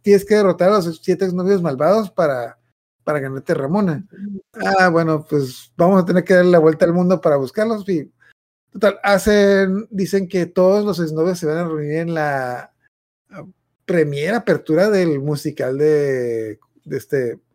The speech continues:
eh, de, de Matthew Patel. Entonces, como que ya planean ir al, al, al estreno, a, ¿cómo se llama? Al estreno de Matthew. Eh,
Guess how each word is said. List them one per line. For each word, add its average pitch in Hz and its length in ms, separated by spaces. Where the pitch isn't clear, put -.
eh, 143 520
de, 135 300
de 165 160
Matthew 151 260
Patel. 190 280
Entonces, 156 340
como 147 240
que 139 160
ya 143 140
planean 147 380
ir 147 120
al, 147 260
al, 120 960
al 151 180
estreno, 151 640
a, 135 440
¿cómo 131 160
se 113 120
llama? 180 140
Al 147 100
estreno 143 280
de 135 60
Matthew. 254 360
Eh, 156 760